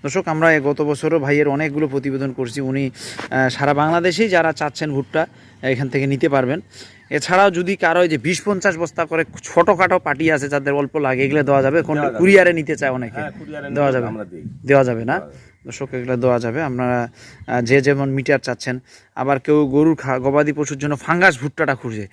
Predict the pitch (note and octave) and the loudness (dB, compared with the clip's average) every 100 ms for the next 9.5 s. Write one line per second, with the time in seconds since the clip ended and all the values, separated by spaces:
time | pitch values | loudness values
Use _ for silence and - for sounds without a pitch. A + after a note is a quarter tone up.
0 | - - - D3 D#3+ F3 E3+ D3+ - F#3+ | -18 -10 -6 -4 0 2 2 2 0 2
1 | G3 F#3+ E3 D#3+ D#3 D3+ D3 C#3 B2+ A2+ | 4 2 0 -2 -2 -2 0 0 0 -4
2 | G2+ F#2 F2 - D3 E3 D3+ C#3+ C3 A#2 | -6 -14 -16 -8 2 4 4 0 0 -2
3 | A2+ C3+ C#3 - B2 C3 C3+ D3+ D#3+ B2+ | -8 -12 -14 -14 -10 -10 -10 -16 -16 -16
4 | A2 A2+ A#2 - G#2+ G2+ A#2+ B2 A#2+ - | -14 -12 -14 -14 -16 -12 -8 -8 -8 -14
5 | - C#3 D3 C#3 B2 A#2 A2 G#2+ G2 E2+ | -8 0 2 2 2 -2 -4 -8 -12 -18
6 | F2+ A2 G#2+ A#2 - G#2+ A2+ G2+ A2+ - | -16 -14 -12 -14 -14 -12 -12 -14 -18 -20
7 | _ - C3 C3 B2+ A#2+ A#2 G#2 G#2 G#2+ | _ -8 -2 2 2 0 -4 -6 -10 -10
8 | A#2 C3 B2 - A#2+ - C3 A#2+ B2 A#2 | -10 -10 -12 -12 -10 -8 -6 -4 -4 -4
9 | A2 A2+ A2 B2 D#3 | -6 -6 -12 -10 -10